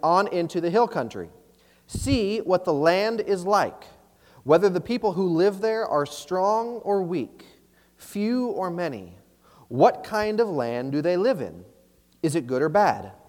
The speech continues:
What kind of towns do they live in? Are they unwalled or fortified? How is the soil? Is it fertile or poor? Are there trees in it or not?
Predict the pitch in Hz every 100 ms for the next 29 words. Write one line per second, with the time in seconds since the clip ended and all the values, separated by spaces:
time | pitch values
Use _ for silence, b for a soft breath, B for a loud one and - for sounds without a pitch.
0 | _ _ b b 123 143 170 180 202 214
1 | 208 262 302 208 175 147 113 107 95 87
2 | 85 _ - 127 139 127 156 214 190 196
3 | 214 214 - 262 240 - 101 92 - -
4 | _ b b b - 151 185 190 220 214
5 | 254 233 123 90 82 - _ - 139 147
6 | - 170 180 214 233 196 185 254 190 104
7 | 87 - B B B B 147 156 151 151
8 | 254 285 165 127 160 202 - 185 202 220
9 | 110 - -